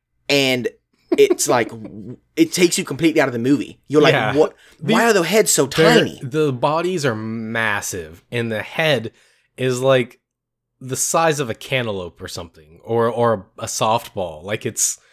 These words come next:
Speaker 2: it's so small. I think,
Speaker 1: And
Speaker 2: <sighs> I, so I think, I think they did this on purpose. Um, <laughs> they were trying to differentiate this movie from Jurassic Park, 'cause Jurassic Park came out the same year.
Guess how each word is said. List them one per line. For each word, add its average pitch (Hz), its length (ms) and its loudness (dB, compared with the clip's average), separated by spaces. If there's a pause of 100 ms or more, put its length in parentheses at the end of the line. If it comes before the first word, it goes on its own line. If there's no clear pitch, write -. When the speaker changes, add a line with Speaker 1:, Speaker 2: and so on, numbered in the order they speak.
(340)
Speaker 2:
it's 135 220 0
so 165 400 0
small. 123 560 -4
I 131 120 -2
think, 202 380 0 (280)
Speaker 1:
And 147 80 -2
Speaker 2:
<sighs> - 0 - (680)
I, 160 60 -2 (100)
so 190 280 -4
I 156 100 -2
think, 247 260 -10 (240)
I 139 80 -4
think 240 200 -6
they 240 80 0
did 175 120 -4
this 151 160 -2
on 127 120 -4
purpose. 107 560 -4 (360)
Um, 113 460 -2 (160)
<laughs> - 160 -20
they 139 120 -2
were 151 120 -2
trying 214 380 0
to 196 80 -6
differentiate 131 760 -2
this 113 200 -8
movie 98 360 -4
from 107 600 -2 (280)
Jurassic 131 540 -4
Park, - 440 -8
'cause 113 160 -8
Jurassic 147 460 -4
Park 151 320 -2
came 143 220 -4
out 123 100 -6
the 110 80 -14
same 123 400 0
year. 104 380 -2